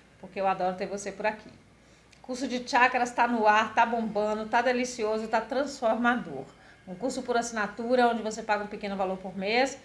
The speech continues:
e tem acesso aí a uma aula por mês pra te ajudar com conte-, com conteúdo e exercício pra colocar em prática o autoconhecimento.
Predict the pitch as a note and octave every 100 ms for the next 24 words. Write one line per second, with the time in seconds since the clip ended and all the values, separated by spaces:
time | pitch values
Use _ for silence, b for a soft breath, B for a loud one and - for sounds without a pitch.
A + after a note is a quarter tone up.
0 | B B G3+ A#3+ A#3+ B3 A#3+ A#3+ A#3 A3
1 | G#3 A3 G3+ G3+ G3+ G#3 C#4+ C4 G#3+ A3
2 | - A3 A3 G#3 G3 F#3 F#3+ G#3 B B
3 | B - C4+ D4+ D#4 D4 - C#4 C4+ D4
4 | D4+ C#4+ D4+ D4 C#4+ D4+ F4 F4+ F4+ -
5 | F#3 D#3+ - F#3+ G#3 G3+ G3 G3+ A#3 B3
6 | C4+ C4+ B3+ C4+ B3 B3+ - A#3+ F#3 D#3+
7 | E3